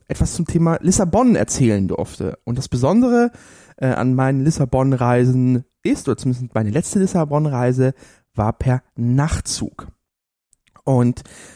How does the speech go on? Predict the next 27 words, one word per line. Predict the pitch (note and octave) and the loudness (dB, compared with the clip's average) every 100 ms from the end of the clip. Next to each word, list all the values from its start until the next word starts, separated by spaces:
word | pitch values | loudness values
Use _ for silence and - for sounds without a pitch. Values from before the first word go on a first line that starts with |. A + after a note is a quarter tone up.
| _ | _
deswegen | - D3 C#3 | -2 0 0
durfte | D3 D#3 | -4 -6
ich | - | -4
in | B2+ | 0
der | B2 B2 - - _ | 2 0 -6 -20 _
letzten | C3+ - - C#3 | -4 -4 -4 -6
Folge, | - C3+ C3+ C3 B2 B2 - _ _ - - - | -2 0 0 0 0 -2 -6 _ _ -20 -18 -8
äh, | A2+ A2 A2+ - _ | -6 -4 -6 -10 _
der | A#2+ | -8
Folge | - B2 B2 A#2+ A#2 - - | -2 -2 0 0 -2 -6 -14
zweihundertsiebenundfünfzig, | - A#2+ C3+ C#3+ B2 - B2+ E3 F3 - - C#3+ - - C4 D#4+ - - - _ _ - | -6 0 2 2 0 -2 -2 0 0 -2 -4 -4 -6 -6 -4 -4 -8 -16 -20 _ _ -10
äh, | G#2+ G#2 - | -6 -6 -4
Lissabon, | C3+ - B2+ B2+ B3+ E4 | -2 -2 -2 0 -2 -4
Zugfahren | - - - D#3 C3+ G#2 | -12 -14 -6 -4 -2 -2
in | G#2 | -2
Europa, | G2+ A#2+ E3+ F#3 E3+ E3+ - - _ _ | -4 -4 -2 0 0 -2 -10 -20 _ _
äh, | A#2 A2 | -4 0
darüber | A#2 A2+ | 0 -2
sprechen. | - - F#2+ - A3 D#4 _ - - _ | -6 -4 -4 0 0 -2 _ -20 -20 _
Und | C3+ B2+ B2+ - | 0 2 0 -2
weil | C#3 | 0
das | D#3+ - | 0 2
so | G#3 | 2
gelungen | G3 G3 D#4 C4+ | 2 2 4 4
war, | B2 | 4
diese | A#2 - | 2 0
Podcast-Folge, | - - G2+ - - D#2+ - | -4 -6 -10 -8 -4 -4 -6